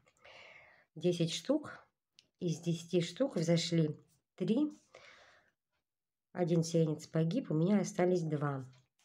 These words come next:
Ну а вот такую, э, бегонию Королева Ф один розовая. Это значит, у меня почти такая же.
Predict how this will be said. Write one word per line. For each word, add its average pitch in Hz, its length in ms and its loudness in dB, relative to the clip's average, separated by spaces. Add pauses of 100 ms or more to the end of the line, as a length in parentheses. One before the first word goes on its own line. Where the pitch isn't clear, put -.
(540)
Ну 170 160 2
а 160 80 4
вот 156 220 -4
такую, 214 600 -2 (840)
э, 160 160 0
бегонию 151 640 6
Королева 156 680 4
Ф 160 220 -2
один 151 460 2
розовая. 139 880 0 (480)
Это 156 200 -8
значит, 139 320 -6
у 147 40 -2
меня 139 100 -4
почти 131 320 -6
такая 160 480 -4
же. 185 240 -2